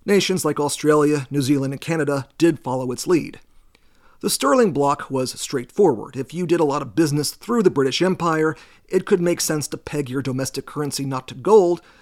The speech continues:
but to the British pound sterling. The reason was, if a lot of your trade went through London, you already had a lot of pounds on hand, whose value was falling. Meanwhile, yours was getting strong by comparison, thus making exports to the U K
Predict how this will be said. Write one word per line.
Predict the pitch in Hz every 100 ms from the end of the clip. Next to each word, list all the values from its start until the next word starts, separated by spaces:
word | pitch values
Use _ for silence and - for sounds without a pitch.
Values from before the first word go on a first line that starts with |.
| _
but | - 220
to | 196
the | 147
British | 135 131 135 -
pound | - 120 127
sterling. | - 185 156 - - - - _ _ _ _ - 214
The | 214
reason | 247 285 226 214
was, | 175 160 156 -
if | 170 131
a |
lot | 139 202
of | 190
your | 196
trade | - 143 135
went | 131 127
through | 107
London, | 139 220 208 202 175 139
you | 123
already | 120 147 131
had | 135 123
a |
lot | 123 147 147
of |
pounds | - 127 131 131
on | 127
hand, | 104 180 - - - - -
whose | - 127
value | 110 160 175 143
was | 123 120
falling. | - 262 202 180 185 - - - 147
Meanwhile, | 170 143 147 135
yours | 143 151 135
was | 135
getting | 139 131
strong | - 139 131
by | 127 120
comparison, | - - 190 185 170 - 156 143
thus | 127 131 -
making | 127 131 127 -
exports | 139 - - 127 -
to | -
the | 120
U | 127
K | - 123 123